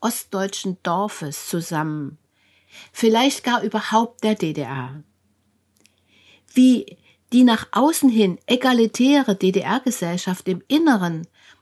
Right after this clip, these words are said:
auch von Kungelei lebte, nach dem Motto, "Eine Hand wäscht die andere", wie jede, jeder versuchte, die eigenen Schäfchen ins Trockene zu bringen, nach dem Motto, "Privat geht vor Katastrophe".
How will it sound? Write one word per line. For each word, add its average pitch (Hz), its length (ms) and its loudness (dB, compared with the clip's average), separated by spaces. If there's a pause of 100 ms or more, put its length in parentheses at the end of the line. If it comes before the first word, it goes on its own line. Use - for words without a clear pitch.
auch 226 160 0
von 190 340 -4
Kungelei 294 600 2
lebte, 156 680 -4 (360)
nach - 160 -4
dem 196 140 2
Motto, 185 420 0
"Eine 196 420 0
Hand 202 340 -2
wäscht 165 280 -6
die 190 120 -6
andere", 160 500 -6 (720)
wie 202 180 2
jede, 240 760 0
jeder 208 460 -2
versuchte, 277 840 -2 (580)
die - 180 -8
eigenen 208 480 2
Schäfchen 240 600 -6
ins 175 260 -6
Trockene 269 500 2
zu 196 160 -2
bringen, 175 400 -4
nach 170 200 -6
dem 175 160 0
Motto, 156 440 -4 (300)
"Privat 170 540 0
geht 135 200 -6
vor - 220 -10
Katastrophe". 147 920 -8